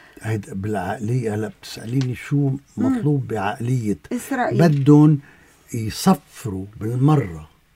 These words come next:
Speaker 1: التهديد، إنه كل ما في شي بشكل تهديد بدهم يضربوه.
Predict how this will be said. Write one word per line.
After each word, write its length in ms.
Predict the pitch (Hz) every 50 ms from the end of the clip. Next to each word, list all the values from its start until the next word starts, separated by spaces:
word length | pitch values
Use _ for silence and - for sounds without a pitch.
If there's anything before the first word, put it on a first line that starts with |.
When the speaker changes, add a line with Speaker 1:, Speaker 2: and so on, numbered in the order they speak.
| _ _ _ _ _ _ _ _ _ _ _ _ _ _ _ _ _ _ _ _ -
Speaker 1:
التهديد، 680 | 110 104 95 - - 120 98 85 80 95 95 87 76 - _ - - - _ _ _ _ _ _ _ _ _ _ _ _ - 131
إنه 320 | 135 139 131 110 110 104 - -
كل 160 | - 165 170 165
ما 160 | 151 139 135
في 220 | - - 151 135
شي 280 | - - - - 139 120
بشكل 640 | 87 85 92 - - - 147 139 - - 147 131 110
تهديد 520 | - - 131 117 110 101 107 127 123 110 104
بدهم 340 | 113 104 95 101 101 98 98
يضربوه. 500 | 95 80 92 80 76 71 73 82 92